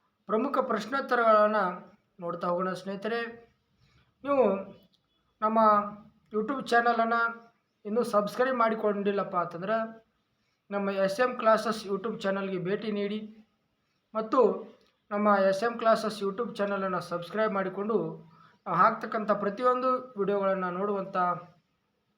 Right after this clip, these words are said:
ವ್ಯಕ್ತಿಗಳು ನೀವು ಎಂದು ಹೇಳ್ತಾ ಬನ್ನಿ ಸ್ನೇಹಿತರೆ, ಇವತ್ತಿನ ತರಗತಿಯನ್ನು ಪ್ರಾರಂಭಿಸೋಣ. ಮೊದಲನೇ ಪ್ರಶ್ನೆ, ಮೊದಲನೇ ಮಹಾಯುದ್ಧದ ಕಾರಣ ಮತ್ತು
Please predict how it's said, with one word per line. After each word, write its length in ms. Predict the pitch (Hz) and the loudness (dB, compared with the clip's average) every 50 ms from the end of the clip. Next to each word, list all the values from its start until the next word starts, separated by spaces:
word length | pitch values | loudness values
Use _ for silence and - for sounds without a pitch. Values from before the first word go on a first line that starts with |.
| _ _ _ | _ _ _
ವ್ಯಕ್ತಿಗಳು 460 | 160 196 - - - 233 226 226 214 | -6 -6 -6 -4 -2 0 2 2 2
ನೀವು 220 | 202 202 196 190 185 | 2 0 0 0 0
ಎಂದು 260 | 180 185 180 175 180 | -2 -2 -4 -4 -4
ಹೇಳ್ತಾ 440 | 175 165 165 175 - - 202 208 208 208 - - - - - - - - - - - - - - - - - - | -4 -4 -4 -4 -2 -2 0 0 0 -2 -4 -8 -8 -6 -6 -6 -8 -10 -12 -14 -14 -16 -18 -18 -18 -20 -6 0
ಬನ್ನಿ 240 | - 226 247 262 247 | 2 2 4 4 0
ಸ್ನೇಹಿತರೆ, 440 | - - 233 233 226 - 240 240 - 202 214 208 - - - - - | -2 0 -2 -2 0 0 2 2 2 0 -2 -4 -8 -12 -16 -12 -8
ಇವತ್ತಿನ 380 | 185 180 185 185 - 185 185 | -6 -4 -4 -4 -4 -4 -4
ತರಗತಿಯನ್ನು 1040 | 185 - 175 180 202 214 226 220 220 208 208 208 214 208 185 170 170 170 - - - _ _ _ | -4 -2 -4 -2 -2 -2 -4 -4 -2 -2 0 0 0 0 0 0 -2 -6 -10 -18 -20 _ _ _
ಪ್ರಾರಂಭಿಸೋಣ. 640 | 170 170 170 170 180 180 180 180 - - 185 196 202 226 240 240 302 - - _ _ _ _ _ _ _ _ _ _ _ _ _ _ _ _ _ _ _ _ _ _ _ _ _ _ _ _ _ - - - - - - _ _ _ _ _ _ - | -6 -4 -2 -2 -2 -4 -4 -6 -6 -6 -4 -2 -2 -2 -4 -4 -8 -12 -18 _ _ _ _ _ _ _ _ _ _ _ _ _ _ _ _ _ _ _ _ _ _ _ _ _ _ _ _ _ -20 -20 -20 -20 -20 -20 _ _ _ _ _ _ -2
ಮೊದಲನೇ 440 | 196 226 262 285 285 269 247 226 214 | 2 2 4 4 6 4 4 4 2
ಪ್ರಶ್ನೆ, 440 | 220 - 220 208 - - - 254 220 185 180 180 - - - _ _ _ _ _ _ _ _ - | 0 0 -2 -2 -2 -4 -2 -2 -2 -2 -2 -6 -8 -14 -20 _ _ _ _ _ _ _ _ -6
ಮೊದಲನೇ 360 | 202 208 254 254 254 247 247 | -2 0 0 0 2 0 0
ಮಹಾಯುದ್ಧದ 680 | 233 220 214 214 214 220 220 226 220 190 220 214 208 208 | 0 2 2 2 2 2 2 0 0 0 2 2 2 2
ಕಾರಣ 440 | 190 - - 175 202 214 220 208 196 | 2 2 4 4 6 6 4 2 0
ಮತ್ತು 520 | 190 190 - - 254 220 185 185 202 - | -4 -6 -4 0 0 0 0 0 -4 -8